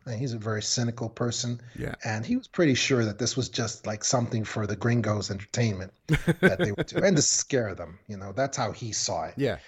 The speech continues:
Speaker 1: And so he looked, because he looked at her, and she was st-, she was still, you know, a couple of hundred feet away from him. And so, and she just stood there, and she was just kind of wailing at him.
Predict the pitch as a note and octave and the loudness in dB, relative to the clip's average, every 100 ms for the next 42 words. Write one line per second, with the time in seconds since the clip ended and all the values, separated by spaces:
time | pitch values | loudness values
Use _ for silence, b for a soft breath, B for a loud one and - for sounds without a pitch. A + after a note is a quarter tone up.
0 | B _ B2 A2 - - B2 G#2+ A2 - | B _ -8 -8 -8 -6 -4 -4 -6 -8
1 | - A#2 B2 - - B2+ A#2 C#3+ G3 A3+ | -4 0 2 2 0 2 4 4 4 2
2 | D3+ B2+ A#2 B2 B2 G#2 - F#3+ G#3+ - | 2 2 2 0 -2 -6 -6 -4 -2 -2
3 | - G3 - - D3 G3+ - - A3+ A#3+ | -2 -6 -8 -4 -4 -2 -4 -2 -4 -2
4 | G3+ E3+ D#3+ - E3+ E3+ D3+ B B B | -4 -2 -2 0 2 2 0 B B B
5 | - F3 D#3 D3 E3 C3+ A2+ C3+ C3 G2 | 0 2 2 0 0 0 2 0 0 -6
6 | E2 D2+ _ _ b b b - G#2 G2+ | -16 -18 _ _ b b b -14 -12 -10
7 | G#2 - G#2+ G#2 G#2+ G2+ G2+ - C#3+ - | -8 -6 -4 -4 -6 -6 -6 -6 -2 -2
8 | - E3+ F3 A#2 A2 F#2 F#2 b b b | 0 2 2 2 -2 -2 -6 b b b
9 | - G#2+ G2+ A2+ G2+ G2+ A#2 - - C3+ | -14 -10 -6 -6 -6 -4 -4 -2 0 2
10 | C3 A#2+ C#3 D#3+ C#3 A2 G2 F#2+ G2 G#2+ | 4 6 6 6 4 0 -4 -6 -8 -10